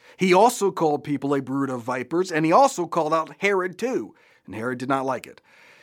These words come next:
The apostles and the prophets say all kinds of harsh statements. The prophets were killed and persecuted 'cause they offended people. And the clearest example of mockery comes to us from Elijah. At noon, Elijah began to taunt them, saying, "Shout louder," he said.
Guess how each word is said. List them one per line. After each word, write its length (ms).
The 80
apostles 640
and 80
the 40
prophets 520
say 220
all 240
kinds 420
of 80
harsh 380
statements. 640
The 80
prophets 460
were 100
killed 380
and 120
persecuted 680
'cause 100
they 140
offended 720
people. 400
And 100
the 40
clearest 440
example 420
of 140
mockery 540
comes 320
to 100
us 80
from 180
Elijah. 520
At 200
noon, 400
Elijah 500
began 320
to 80
taunt 520
them, 140
saying, 280
"Shout 440
louder," 480
he 140
said. 380